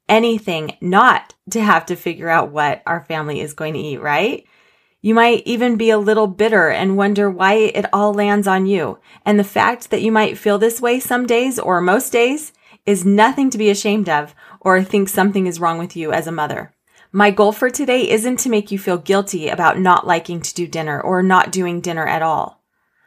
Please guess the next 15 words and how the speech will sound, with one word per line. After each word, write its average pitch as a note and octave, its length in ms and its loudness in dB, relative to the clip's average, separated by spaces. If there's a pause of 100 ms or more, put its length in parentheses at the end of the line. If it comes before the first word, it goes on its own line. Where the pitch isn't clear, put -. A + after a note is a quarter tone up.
My G3 160 4
goal A3+ 320 4
is G3+ 200 2
to G3+ 120 -4
inspire A#3 520 0
you E3+ 300 -2
to G3+ 160 -6
maybe F#3+ 300 2
look G3 420 0
at F#3 440 0
that - 260 0
time F3+ 440 -2
a F3+ 120 -2
little F3+ 260 -4
differently. F3 680 -10